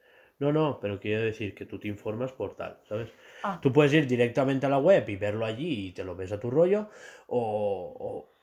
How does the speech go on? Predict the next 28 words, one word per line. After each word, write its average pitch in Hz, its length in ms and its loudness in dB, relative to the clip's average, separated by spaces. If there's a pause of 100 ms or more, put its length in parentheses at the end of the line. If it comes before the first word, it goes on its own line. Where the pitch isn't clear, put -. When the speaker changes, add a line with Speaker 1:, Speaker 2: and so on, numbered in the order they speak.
(100)
Speaker 1:
o, 127 80 -4
o 107 120 -4
puedes 110 320 -4
ver 113 140 -2
el 117 100 -2
streaming 160 420 0
de 104 100 -2
otro. 143 280 0 (100)
Speaker 2:
Eso 202 160 -16
creo 214 160 -12
que 220 80 -16
lo 185 80 -14
he 160 40 -14
dicho 151 260 -20
ella. 151 260 -20 (840)
Bueno, 311 180 -2
da 311 60 0
igual, 175 200 -6
perdón. 175 300 -12 (120)
Speaker 1:
Lo 104 80 -6
añado 113 300 -2
yo. 107 300 -4 (400)
Speaker 2:
Da - 60 -20
igual, 147 180 -18
da 170 60 -16
igual. 180 160 -18 (1400)
Speaker 1:
¿Vale? 139 300 4 (340)
Que, 123 500 2